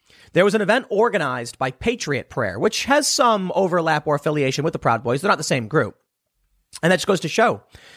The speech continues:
the right-wing groups are gonna start doing similar things to left-wing groups, albeit in different ways. But there you go. The important thing to know about this small town, it was going to be destroyed, completely crushed.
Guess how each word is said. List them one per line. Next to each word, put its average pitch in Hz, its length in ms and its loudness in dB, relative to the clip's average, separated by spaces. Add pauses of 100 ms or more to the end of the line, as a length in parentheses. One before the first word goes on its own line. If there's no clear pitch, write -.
(160)
the 104 100 -2
right-wing 190 480 2
groups 156 400 -2
are 147 100 4
gonna 143 140 -2
start 151 240 0
doing 135 240 -2
similar 135 380 -2
things 113 260 -6
to 180 80 2
left-wing 110 360 -2
groups, 135 300 -2 (220)
albeit 180 460 0 (160)
in 180 260 -2
different 180 320 2
ways. 139 420 -2 (580)
But - 120 0
there 190 140 4
you 165 100 0
go. 180 280 0 (680)
The 190 60 4
important 277 300 2
thing 330 120 -2
to 269 60 2
know 214 120 4
about 165 220 0
this 147 100 -6
small 143 220 -6
town, 107 340 -10 (1040)
it 190 60 4
was 240 140 2
going 240 200 2
to 233 80 -4
be 208 80 -10
destroyed, 151 520 -6 (340)
completely 160 380 -6
crushed. - 500 -6